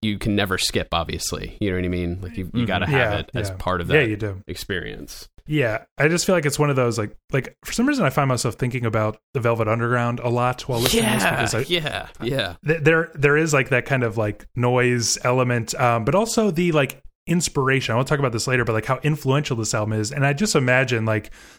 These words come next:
Speaker 3: Loomer starting the entire genre of, like, you know, drone. Like, I just imagine Earth is just, like,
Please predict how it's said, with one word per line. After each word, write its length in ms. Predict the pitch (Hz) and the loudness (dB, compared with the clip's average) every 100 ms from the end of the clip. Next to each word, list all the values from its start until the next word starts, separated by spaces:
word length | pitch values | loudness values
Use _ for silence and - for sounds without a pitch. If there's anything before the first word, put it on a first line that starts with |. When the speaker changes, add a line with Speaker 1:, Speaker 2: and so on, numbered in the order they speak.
| - - - | -20 -20 -10
Speaker 3:
Loomer 580 | 120 117 185 127 127 160 - | -2 2 2 2 0 -2 -6
starting 540 | - - 127 135 135 | -4 2 2 4 2
the 120 | 123 | 2
entire 540 | 123 120 - 127 131 135 | 0 -2 -2 0 2 2
genre 540 | 123 147 131 101 110 - | 2 2 0 -2 -4 -4
of, 220 | 113 107 | -4 0
like, 400 | 113 110 107 - - - _ _ _ | 0 0 -2 -10 -20 -20 _ _ _
you 180 | 143 - | -2 0
know, 220 | 139 127 - - | 2 0 -4 -10
drone. 400 | 113 143 151 95 - | 0 2 2 -4 -2
Like, 220 | 127 117 | 0 2
I 140 | 147 127 | 2 2
just 180 | 131 139 | 2 2
imagine 480 | 131 123 127 123 113 _ _ _ - - | 2 4 2 0 -4 _ _ _ -12 4
Earth 420 | 156 143 143 - - | 4 4 -2 -8 -2
is 180 | 117 | 0
just, 220 | - 120 127 | 0 0 2
like, 320 | 110 107 | 0 -2